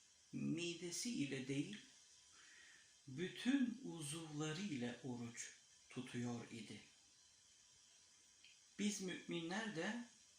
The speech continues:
Peygamber Efendimizin bu yönlerini örnek alarak oruç ibadetlerimizi eda etmemiz gerekmektedir. Bir salih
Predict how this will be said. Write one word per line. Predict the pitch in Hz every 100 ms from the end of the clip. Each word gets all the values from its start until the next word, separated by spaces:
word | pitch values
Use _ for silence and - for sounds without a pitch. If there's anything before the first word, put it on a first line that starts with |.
| - - - -
Peygamber | 143 175 196 196 208 208
Efendimizin | 185 190 190 185 180 165 160 190 180 139 - - - - - - -
bu | 156 220 254
yönlerini | 185 160 156 147 143 143 127 - - -
örnek | 147 139 151 151 - 131
alarak | 131 151 170 208 - - - - - - - - - -
oruç | 143 143 208 - - - -
ibadetlerimizi | 143 139 131 123 127 127 - 123 127 123 120 156 185 202 - - - - - - - -
eda | 131 131 131 127
etmemiz | 135 123 135 123 131 196 - - -
gerekmektedir. | 120 117 110 110 104 113 101 101 - - - - - - - - - - - - - - - - -
Bir | 147 214 269 -
salih | - - 220 220 247 247